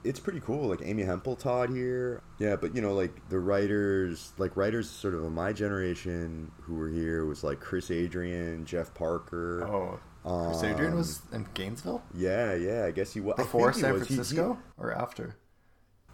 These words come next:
Speaker 1: I believe before. You know what? No,
Speaker 2: Oh.
Speaker 1: it's weird, actually. Like, I'm saying this, and now I feel like I'm off about this. Like, he had Powell as a teacher somewhere.
Speaker 2: Oh,
Speaker 1: I
Speaker 2: okay.
Speaker 1: think it was,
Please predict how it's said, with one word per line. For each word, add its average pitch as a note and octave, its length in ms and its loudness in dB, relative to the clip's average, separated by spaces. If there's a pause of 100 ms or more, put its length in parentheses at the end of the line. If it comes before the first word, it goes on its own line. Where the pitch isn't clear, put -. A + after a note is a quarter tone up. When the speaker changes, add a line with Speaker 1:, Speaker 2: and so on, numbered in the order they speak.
(200)
Speaker 1:
I A2 100 -4
believe A#2+ 460 -2
before. A2+ 1040 -2 (300)
You C#3 100 0
know G3+ 80 2
what? A3 200 0
No, G3+ 200 0
Speaker 2:
Oh. - 40 -2
Speaker 1:
it's C#3+ 140 -4
weird, D3+ 340 -2
actually. G#2 380 -4
Like, F#2 240 -2 (320)
I'm C#3+ 100 2
saying D3 460 -2
this, - 180 -6
and A2+ 160 -2
now A#2 180 0
I A#2+ 100 2
feel B2 220 -2
like G#2+ 200 0
I'm F2+ 280 -2
off G2 320 -6
about E2 300 0
this. - 160 -8
Like, E2 100 -2 (360)
he E3 160 0
had F3 300 -2
Powell A2+ 500 0
as F2+ 140 -2
a E2+ 60 -4
teacher A2+ 440 -6
somewhere. E2 840 -6 (440)
Speaker 2:
Oh, F#2+ 140 -8
Speaker 1:
I G#2+ 100 0
Speaker 2:
okay. G#2+ 220 -2
Speaker 1:
think G#3+ 260 0
it G#3+ 100 -4
was, G#2+ 160 -2